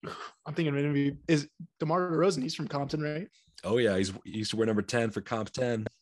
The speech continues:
Speaker 1: Yep. I mean, there's just a lot of good, um, obviously, you know, not a great, great city or anything, but a lot of, you know, good role models to look for there. Um,
Speaker 2: Facts.
Speaker 1: I mean, we go on and on about that.
Speaker 2: I think
Speaker 1: But
Speaker 2: my J-,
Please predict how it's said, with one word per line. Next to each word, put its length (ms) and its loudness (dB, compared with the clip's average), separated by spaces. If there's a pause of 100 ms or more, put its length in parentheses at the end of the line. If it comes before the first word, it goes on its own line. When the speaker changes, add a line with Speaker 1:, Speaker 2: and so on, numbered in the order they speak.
(880)
Speaker 1:
Yep. 460 -4
I 100 2
mean, 200 4
there's 280 4
just 320 0 (1300)
a 40 -2
lot 220 8
of 160 4
good, 240 6
um, 380 -4 (520)
obviously, 360 2
you 80 0
know, 60 -4
not 180 -8
a 60 -12 (260)
great, 240 -2 (260)
great 200 6
city 280 10
or 100 8
anything, 260 4
but 80 2
a 40 0
lot 220 4
of, 180 -2 (240)
you 100 -2
know, 80 2
good 260 2
role 160 2
models 360 -8
to 80 -10
look 240 -12
for 240 -14
there. 300 -16 (800)
Um, 100 -8
Speaker 2:
Facts. 460 -4 (120)
Speaker 1:
I 80 4
mean, 140 0
we 100 2
go 240 0
on 160 -2
and 100 -6
on 160 -8
about 240 -14
that. 220 -14 (960)
Speaker 2:
I 60 -4
think 100 6
Speaker 1:
But 80 6
Speaker 2:
my 100 6
J-, 160 0